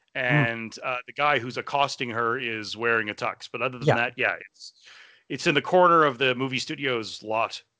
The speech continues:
Speaker 2: you know, in their office
Speaker 1: Yeah.
Speaker 2: building or something.
Speaker 1: Yeah, exactly.
Speaker 2: Uh, and then he has this neat, uh, he has this neat nightmare, which
Speaker 1: Mm-hmm.
Speaker 2: is seeing his, his son, who looks to be about six or seven,
Speaker 1: Yeah.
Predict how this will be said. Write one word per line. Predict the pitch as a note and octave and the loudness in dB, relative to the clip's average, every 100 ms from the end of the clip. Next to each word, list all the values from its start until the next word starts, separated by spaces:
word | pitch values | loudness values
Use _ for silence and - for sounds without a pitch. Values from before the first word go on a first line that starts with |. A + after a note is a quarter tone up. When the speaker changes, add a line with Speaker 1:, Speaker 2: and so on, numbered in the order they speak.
| _ | _
Speaker 2:
you | A2 | -6
know, | G2+ | -4
in | G#2+ | 0
their | A2 | 2
office | A#2 A3+ | 4 4
Speaker 1:
Yeah. | |
Speaker 2:
building | B2+ G#2 G2 | 0 -4 -8
or | G2+ | -10
something. | A#2 - _ | -10 -12 _
Speaker 1:
Yeah, | D#3 | -4
exactly. | C#3 A#2 A#2+ A#2+ A#2+ | -4 -4 -4 -2 -2
Speaker 2:
Uh, | A2 - _ _ - | -2 -8 _ _ -6
and | E3 | 2
then | B3 | 4
he | D#4+ | 4
has | C4+ C4 - | 4 2 0
this | F3 C3 | -4 -2
neat, | D3+ E3+ E3+ - - | -2 -2 -4 -8 -8
uh, | A2 G#2 | -6 -6
he | A2+ | -2
has | F#3+ | 0
this | G3 D#3 | 2 2
neat | B2 C3+ C#3+ - | 2 -2 -2 -8
nightmare, | B2+ A#2 B2+ C#3 A#2 F#2+ - _ _ _ | -8 0 0 2 -2 -4 -12 _ _ _
which | - A#2 | -8 -6
Speaker 1:
Mm-hmm. | C3+ | -4
Speaker 2:
is | B2 | -4
seeing | - - E3 F#3 | -4 -2 0 2
his, | E3 E3 D3+ B2 - - - | 2 2 0 -2 -8 -12 -10
his | C3 A2+ | -8 -6
son, | - - G#3+ F#3+ G#2+ C#3 - _ _ _ _ | -4 2 6 6 4 -4 -14 _ _ _ _
who | C3+ | -6
looks | C3+ D#3 - | -4 -4 -4
to | |
be | C3 | -4
about | B2+ A#2 A2 | 0 0 -2
six | - - D3+ - | -4 -6 -6 -8
or | B2+ | -8
seven, | G#2+ - D3 A#2+ C#3 E3+ G3 _ - - - | -8 -4 0 2 0 -2 -6 _ -20 -20 -8
Speaker 1:
Yeah. | G3 G#3 | -6 -6